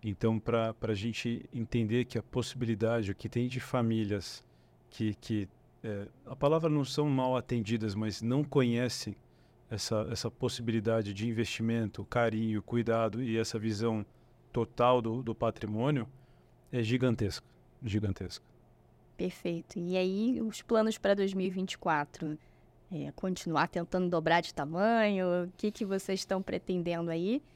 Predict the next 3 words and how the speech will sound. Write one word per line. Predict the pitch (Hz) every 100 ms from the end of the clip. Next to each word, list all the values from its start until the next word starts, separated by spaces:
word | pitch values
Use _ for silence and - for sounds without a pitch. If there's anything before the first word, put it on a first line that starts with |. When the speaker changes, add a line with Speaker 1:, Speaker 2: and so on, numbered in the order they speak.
| - - - -
Speaker 2:
E, | 240 247 277 339 - - - -
é, | 202 202 196 190 180 175 165 156 - - _ - - -
também | 254 262 220 220 254 269 262